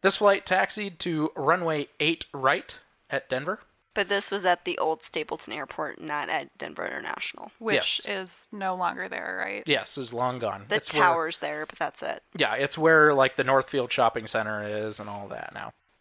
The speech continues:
Speaker 1: At six forty-four, the flight was in the run-up position where it was given its A T C clearance for the flight to Portland. So in other words, it was given all of its required routing all the way to Portland. This clearance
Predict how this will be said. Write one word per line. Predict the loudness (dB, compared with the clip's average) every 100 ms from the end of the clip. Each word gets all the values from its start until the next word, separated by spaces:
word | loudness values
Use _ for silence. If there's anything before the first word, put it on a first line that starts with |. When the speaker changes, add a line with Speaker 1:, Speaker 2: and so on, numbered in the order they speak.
| _ 0
Speaker 1:
At | 2
six | 2 0
forty-four, | 4 4 4 0 2 2 0 _ _ _ _
the | -6
flight | 2 2 4
was | -2
in | -2
the | -2
run-up | 2 2 2 -2
position | -4 -2 0 -2 -4 -2
where | 0
it | 0
was | -2
given | 0 0 0 -4
its | -6 -6 -4
A | -2
T | -2 -2 -6
C | -6 -8
clearance | -6 -4 -4 -4 -6 -10 _ _ _
for | -6 -4
the | -2
flight | 0 0
to | 0
Portland. | -2 -2 -2 -8
So | -4 2
in | 4
other | 4 4
words, | 4 2
it | 0 -2
was | -2
given | 2 2 2
all | -2 -2 0
of | 0
its | 0 -2 -6 _
required | -2 4 6 6 2
routing | 2 4 2 0 -8 0
all | 0
the | 2
way | 0 -2
to | -4
Portland. | -4 -4 -4 -12 -18 _ _ 0
This | 2
clearance | 4 4 6 4 0